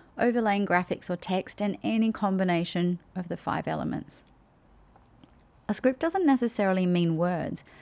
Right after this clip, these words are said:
It could also be a visual storyboard or shot list. The other reason to prepare a script is to allow you to film out of order.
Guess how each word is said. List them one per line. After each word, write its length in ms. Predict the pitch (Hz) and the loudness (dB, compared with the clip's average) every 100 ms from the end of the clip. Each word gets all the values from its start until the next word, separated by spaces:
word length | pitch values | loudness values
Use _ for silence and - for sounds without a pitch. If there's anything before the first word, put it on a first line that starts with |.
| - - - | -20 -20 -10
It 100 | - | 0
could 140 | 254 | 2
also 280 | 254 269 285 | 2 2 2
be 200 | 254 226 | 2 2
a 60 | 202 | 2
visual 320 | 208 190 190 | 2 0 -2
storyboard 680 | - 175 175 170 151 147 - | -2 0 2 2 0 0 -2
or 120 | 175 | -8
shot 280 | - - - | -4 -4 -4
list. 440 | - - - - - _ - - - - - - _ - - - - - - - - | -8 -10 -18 -20 -20 _ -20 -20 -20 -20 -20 -20 _ -20 -20 -20 -20 -20 -20 -20 -4
The 160 | 262 - | -4 -2
other 260 | 254 302 | -2 0
reason 320 | 311 294 285 269 | 4 4 6 4
to 100 | - | 2
prepare 360 | 233 - 220 | -4 0 2
a 80 | 202 | 2
script 400 | 208 - 185 - - | 0 -2 -2 -2 -4
is 160 | 196 | -4
to 180 | - 202 | -2 0
allow 320 | 185 185 190 | 0 0 2
you 140 | 247 269 | 4 4
to 80 | |
film 500 | 285 - 202 196 196 - | 2 -2 0 2 0 -2
out 180 | 180 175 | -2 -2
of 100 | 170 | -4
order. 440 | - 196 190 - | -4 -2 -2 -4